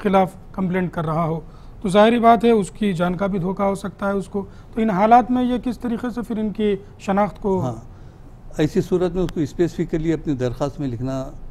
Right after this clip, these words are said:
Speaker 2: ज़रूरी हो जाता है। वो सीबीआई से ये दरख्वास्त करे कि मेरा नाम सीक्रेट रखा जाए,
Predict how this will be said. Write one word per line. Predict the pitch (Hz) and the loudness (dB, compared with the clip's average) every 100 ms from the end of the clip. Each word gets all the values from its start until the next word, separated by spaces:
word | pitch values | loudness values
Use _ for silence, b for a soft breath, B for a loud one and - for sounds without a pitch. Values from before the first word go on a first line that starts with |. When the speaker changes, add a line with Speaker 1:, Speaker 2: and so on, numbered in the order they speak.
| - | -8
Speaker 2:
ज़रूरी | 131 123 143 143 | -4 -2 -2 0
हो | 123 | 0
जाता | 117 113 113 120 | 0 -4 -6 -6
है। | 170 | -6
वो | 143 131 | -4 -6
सीबीआई | - 143 135 147 139 | -6 -6 -2 -2 -2
से | 143 139 | -2 -4
ये | 127 | -4
दरख्वास्त | 120 117 135 131 | -6 -6 -6 -6
करे | 131 123 | -6 -6
कि | 127 | -6
मेरा | 151 135 123 | -4 -2 -2
नाम | 117 131 160 | -2 -4 -6
सीक्रेट | - 139 - 147 127 | -10 -10 -4 -4 -4
रखा | 120 127 | -8 -10
जाए, | 113 113 123 | -10 -10 -10